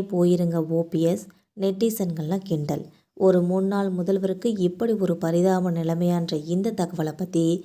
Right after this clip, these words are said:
இந்த வீடியோல ரொம்ப விரிவான ஒரு தொகுப்பா பார்க்கலாம் வாங்க.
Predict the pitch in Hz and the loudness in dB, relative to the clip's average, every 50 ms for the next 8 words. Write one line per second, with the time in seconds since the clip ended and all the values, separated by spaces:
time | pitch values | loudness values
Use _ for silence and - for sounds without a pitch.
0 | - - _ _ _ - - 196 196 190 190 185 196 202 196 208 196 196 196 196 | -10 -20 _ _ _ -4 -2 0 2 2 2 4 4 2 2 2 2 0 0 0
1 | 190 190 196 180 175 185 190 196 226 220 226 226 226 220 220 208 180 170 165 165 | -2 -2 -2 -2 0 0 0 0 0 -2 -6 -6 -6 -6 -4 -4 -4 -4 -6 -4
2 | 165 170 156 156 160 - 170 165 160 - 151 147 - 180 180 214 208 190 175 156 | -2 -2 -2 -2 -4 -4 -4 -4 -4 -6 -8 -4 -2 0 0 0 0 -2 -2 -4
3 | 151 147 151 | -4 -4 -4